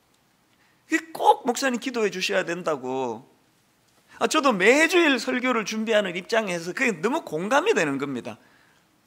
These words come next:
개척하고 막 사십 대 그때는 뭐 여러 가지 어설픈 것도 많았지만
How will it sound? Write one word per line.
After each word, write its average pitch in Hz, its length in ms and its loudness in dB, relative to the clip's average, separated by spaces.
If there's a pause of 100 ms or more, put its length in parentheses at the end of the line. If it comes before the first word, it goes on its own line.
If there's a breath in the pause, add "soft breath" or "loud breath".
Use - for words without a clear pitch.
(540 soft breath)
개척하고 254 600 2
막 170 140 4
사십 254 440 -2
대 196 140 -2
그때는 196 640 0
뭐 175 280 0
여러 160 180 4
가지 202 260 0
어설픈 220 420 -2
것도 233 200 -6
많았지만 180 800 0